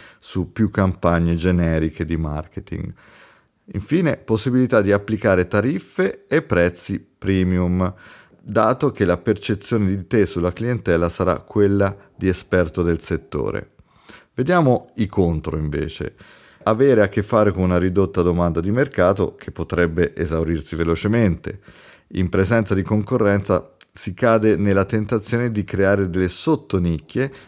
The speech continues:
per differenziare ulteriormente l'offerta e poi ovviamente le limitate possibilità di crescita. Lavorare in una nicchia di mercato richiede dinamicità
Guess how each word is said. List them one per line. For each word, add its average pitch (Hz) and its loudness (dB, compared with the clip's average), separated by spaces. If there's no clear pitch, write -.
per 113 2
differenziare 113 0
ulteriormente 85 0
l'offerta 92 0
e - -2
poi 98 4
ovviamente 90 0
le 85 2
limitate 90 0
possibilità 87 -2
di 82 -8
crescita. - -8
Lavorare 110 2
in 101 4
una 101 4
nicchia 113 0
di 123 0
mercato 123 0
richiede 90 0
dinamicità 101 -2